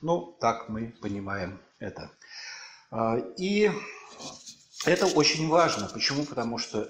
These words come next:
это, э, это подтверждение богословия, э, христианского богословия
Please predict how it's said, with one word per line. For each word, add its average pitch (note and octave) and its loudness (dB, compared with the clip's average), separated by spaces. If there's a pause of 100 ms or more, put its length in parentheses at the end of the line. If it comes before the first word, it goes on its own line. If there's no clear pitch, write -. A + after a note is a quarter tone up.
(100)
это, B2 -2 (460)
э, A2+ -4 (360)
это A#2 -2
подтверждение B2+ 2 (480)
богословия, B2 2 (1000)
э, A#2 -8
христианского C3+ 0
богословия A2+ -2